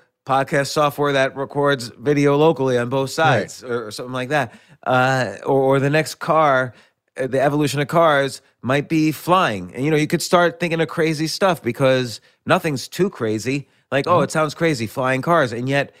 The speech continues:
Speaker 1: if we look at the patent, I'm gonna look at the patent database right now. Um,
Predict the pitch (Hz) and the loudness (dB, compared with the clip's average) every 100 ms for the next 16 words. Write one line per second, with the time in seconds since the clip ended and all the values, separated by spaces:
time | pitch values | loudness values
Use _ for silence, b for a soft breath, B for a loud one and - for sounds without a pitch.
0 | b b 117 147 190 185 180 165 160 143 | b b -4 0 2 2 0 -2 -2 0
1 | 139 120 _ _ - 147 151 156 156 - | 0 -4 _ _ -10 -2 -2 -2 -8 -12
2 | b b b b b _ - - - 143 | b b b b b _ -20 -20 -18 -14
3 | 147 139 131 120 139 139 92 101 113 110 | -12 -10 -10 -8 -6 -6 -6 -6 -4 -4
4 | 113 - 95 110 143 - 127 113 92 90 | -6 -8 -8 -4 -4 -4 -6 -4 -6 -8
5 | b b b - 117 113 110 113 117 | b b b -4 2 2 2 0 -4